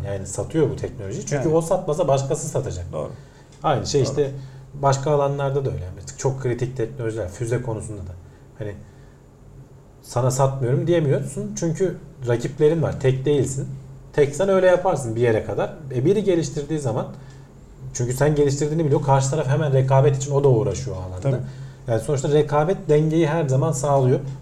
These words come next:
Speaker 1: Bu alanda da muhtemelen öyle olacaktır.
Speaker 2: İşte füze çirkin bir şey şimdi. Yani
Speaker 1: Ya
Speaker 2: mevzu.
Speaker 1: silah yani herhangi bir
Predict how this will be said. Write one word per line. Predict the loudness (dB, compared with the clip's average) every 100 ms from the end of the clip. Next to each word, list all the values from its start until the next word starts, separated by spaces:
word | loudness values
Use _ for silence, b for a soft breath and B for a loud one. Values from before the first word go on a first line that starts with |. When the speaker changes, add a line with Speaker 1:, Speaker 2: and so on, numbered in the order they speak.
| -2
Speaker 1:
Bu | 4 6
alanda | 6 4 2 2
da | 0
muhtemelen | 0 -4 -4 -2
öyle | 2 4
olacaktır. | 4 2 0 -4
Speaker 2:
İşte | -12 -12 -6
füze | -4 0 0
çirkin | 0 0 0 0
bir |
şey | 0 -4
şimdi. | -4 -2 -2 -2 B B -8
Yani | -6 -4 -6 -10 -16 -14
Speaker 1:
Ya | -10 2
Speaker 2:
mevzu. | 4 4
Speaker 1:
silah | 2 -2
yani | -2 0
herhangi | 0 0
bir | 0